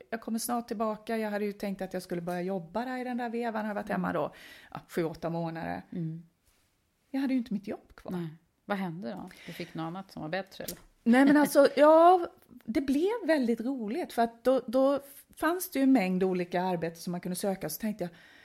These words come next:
Speaker 1: nu har ju jag jobbat i bank väldigt länge, men jag har ju bara jobbat inne på de centrala enheterna och inte varit ute på kontor och verkligen mött kunderna, om man säger.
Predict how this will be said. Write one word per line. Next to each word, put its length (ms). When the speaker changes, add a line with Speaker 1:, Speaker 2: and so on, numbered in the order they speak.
Speaker 1:
nu 40
har 100
ju 80
jag 140
jobbat 300
i 60
bank 440
väldigt 200
länge, 240
men 100
jag 60
har 60
ju 40
bara 400
jobbat 360
inne 240
på 120
de 120
centrala 680
enheterna 520
och 60
inte 240
varit 240
ute 200
på 120
kontor 500
och 80
verkligen 300
mött 220
kunderna, 600
om 60
man 80
säger. 180